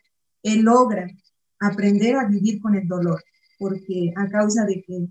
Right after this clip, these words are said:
se estrelló la pierna, ¿verdad? Pues va a vivir siempre con ese dolor, va a vivir cojo, ¿verdad? Porque la ciencia no estaba tan desarrollada como para poner prótesis y demás. Y bueno,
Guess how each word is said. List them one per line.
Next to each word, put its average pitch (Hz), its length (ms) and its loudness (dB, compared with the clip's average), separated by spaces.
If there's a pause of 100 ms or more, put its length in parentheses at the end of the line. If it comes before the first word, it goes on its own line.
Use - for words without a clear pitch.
se 180 340 -6
estrelló 190 580 -2
la 202 220 0
pierna, 214 600 -2 (160)
¿verdad? 170 400 -4 (720)
Pues 208 220 2
va 226 100 6
a 233 60 4
vivir 240 300 2
siempre 240 680 0 (400)
con 196 220 0
ese 233 260 2
dolor, 196 520 -2 (180)
va 196 80 2
a 196 60 2
vivir 202 460 0 (100)
cojo, 240 460 2
¿verdad? 196 380 -4
Porque 180 260 -8
la 170 160 0
ciencia 196 360 0
no 185 80 -6
estaba 185 320 -8
tan 175 140 -10
desarrollada 175 680 -6
como 180 220 -10
para 170 180 -6
poner 175 340 -10
prótesis 180 600 -8
y 185 120 -4
demás. 185 440 -8 (600)
Y 240 100 4
bueno, 226 380 4